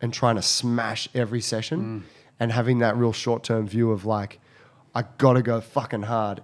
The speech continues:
Speaker 1: every day, otherwise I'm not gonna get anywhere with this." I feel like that attitude is really damaging for an individual.
Speaker 2: It's damaging. And it's not just, it, it's part of the culture now. I mean, you look at eight-week, twelve-week and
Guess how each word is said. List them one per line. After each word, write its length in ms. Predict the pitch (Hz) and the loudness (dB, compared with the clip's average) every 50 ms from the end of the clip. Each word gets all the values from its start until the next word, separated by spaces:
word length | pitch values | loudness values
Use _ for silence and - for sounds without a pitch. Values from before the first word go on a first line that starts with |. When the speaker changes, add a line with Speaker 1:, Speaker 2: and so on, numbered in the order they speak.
| - _ - | -10 _ 0
Speaker 1:
every 260 | 131 117 101 117 110 | 0 0 0 -2 -4
day, 340 | 113 110 113 139 175 196 185 - - | -2 0 0 0 0 -2 -4 -4 -2
otherwise 600 | 123 120 117 120 113 110 104 98 101 101 - - - | -2 0 0 0 0 0 0 0 -2 -4 -6 -6 -6
I'm 120 | 113 110 | -6 -6
not 100 | 98 - | -6 -6
gonna 140 | - 98 95 | -8 -10 -8
get 180 | 95 120 117 | -8 -8 -8
anywhere 300 | - 135 123 120 120 120 | -4 -4 -2 0 0 0
with 140 | 120 120 110 117 | 0 0 0 0
this." 340 | 143 185 214 - - - - _ _ _ _ _ - - _ _ _ _ _ _ - | 0 0 -2 -4 -8 -10 -12 _ _ _ _ _ -20 -20 _ _ _ _ _ _ -4
I 120 | - 117 120 | -2 -2 -2
feel 340 | - - - 139 143 147 | -4 0 4 6 6 8
like 260 | 147 139 127 107 110 107 | 8 6 4 2 0 0
that 300 | 117 110 107 - - - - _ _ - | 0 0 0 -2 -6 -14 -20 _ _ -4
attitude 420 | 123 120 120 113 - - 120 113 | -2 -2 -2 -2 -2 -2 -2 -2
is 120 | 107 98 98 | -2 -4 -6
really 180 | 107 101 104 | -8 -10 -10
damaging 500 | 95 98 - 107 98 104 110 101 104 101 | -10 -10 -8 -6 -4 -4 -6 -6 -8 -10
for 140 | 98 - 101 | -10 -10 -10
an 80 | 98 98 | -10 -10
individual. 480 | 98 95 92 98 95 95 95 92 92 - - - - | -12 -12 -14 -14 -16 -16 -16 -18 -18 -20 -18 -16 -14
Speaker 2:
It's 140 | 156 - | -14 -12
damaging. 520 | - - 117 113 101 98 95 104 101 98 101 - - - - - - | -10 -8 -8 -6 -6 -6 -6 -6 -6 -6 -8 -12 -16 -20 -12 -6 -4
And 160 | 120 113 113 | -2 -2 -2
it's 240 | 117 110 - - - | -2 -4 -6 -4 -2
not 280 | 151 143 135 135 135 127 | 0 0 0 0 -2 -2
just, 440 | - 135 120 117 - - - - - _ - - - - - - - - - - - - - - - | 0 2 2 0 -2 -6 -12 -18 -20 _ -20 -20 -20 -20 -20 -20 -20 -20 -20 -20 -20 -20 -6 0 0
it, 160 | 160 165 - | 0 2 2
it's 200 | - 147 131 - | 2 0 0 0
part 240 | - - 156 147 135 | 2 4 6 6 6
of 100 | 120 120 | 4 2
the 40 | - | -2
culture 340 | - 120 127 131 - - 123 | -2 -2 -2 -2 -2 -2 -2
now. 360 | 113 110 107 104 101 85 104 - | -2 0 -2 -2 -4 -6 -4 -2
I 80 | 120 120 | 0 0
mean, 180 | 117 113 113 | 2 2 0
you 100 | 113 113 | 0 0
look 200 | 117 117 107 - | 0 0 0 0
at 240 | 113 110 101 104 - _ _ _ _ _ _ _ _ - | 0 0 0 -4 -8 _ _ _ _ _ _ _ _ -4
eight-week, 380 | 117 117 - - 113 107 101 - - _ - - _ _ _ | -4 -2 -2 -2 -2 -2 -2 -4 -10 _ -20 -20 _ _ _
twelve-week 640 | - - 113 110 107 101 101 104 101 98 95 - - | -4 -2 0 0 0 0 0 0 0 0 -2 -4 -8
and 240 | 104 95 90 92 | -10 -10 -10 -12